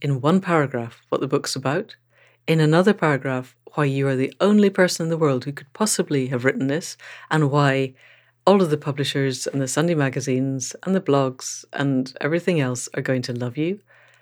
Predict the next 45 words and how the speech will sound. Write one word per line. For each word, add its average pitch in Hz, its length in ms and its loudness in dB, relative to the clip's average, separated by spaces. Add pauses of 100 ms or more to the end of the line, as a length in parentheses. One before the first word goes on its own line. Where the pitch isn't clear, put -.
(600)
and 170 160 0
then 160 380 2 (240)
where 160 120 6
you 170 140 4
think 147 220 0
it's 135 120 0
going 131 200 0
to 127 80 -6
fit 127 200 -4
on 131 100 0
the 123 60 -2
bookshelf. - 640 -8 (1300)
And 165 420 2 (320)
almost 220 340 6
everybody 160 400 2
thinks 135 440 -2
that 143 100 -2
their 156 140 2
book 156 240 0
is 143 180 -2
unique, 139 500 -4
and 143 160 -4
it's - 200 -4
not 160 160 2
really 165 180 4
a 156 60 2
crime 151 280 0
novel, 147 280 0
it's 143 200 -4
not - 120 -6
really 131 160 0
a 127 40 -2
fantasy, 170 480 0
and 135 120 0
it's - 180 -8
not - 140 -12
quite 120 180 -8
historical, 190 760 -2 (380)
and 143 120 0
it's - 340 -6 (180)
maybe 190 220 0
a 175 40 6
little 180 240 0
bit 165 160 2
literary 151 600 2